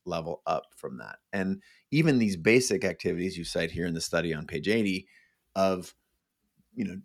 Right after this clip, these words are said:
putting your hands in cold water, putting your face into an ice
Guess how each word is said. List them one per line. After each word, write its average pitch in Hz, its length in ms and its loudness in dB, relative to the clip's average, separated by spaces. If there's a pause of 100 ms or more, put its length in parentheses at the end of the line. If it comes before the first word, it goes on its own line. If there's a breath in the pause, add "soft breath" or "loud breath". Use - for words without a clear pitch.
(160)
putting 120 240 0
your 101 120 -2
hands 120 560 -2
in 101 220 -4
cold 95 280 -2
water, 85 480 -8
putting 90 220 -4
your 82 160 -6
face 95 400 0
into 95 160 -8
an 80 100 -6
ice 127 240 -4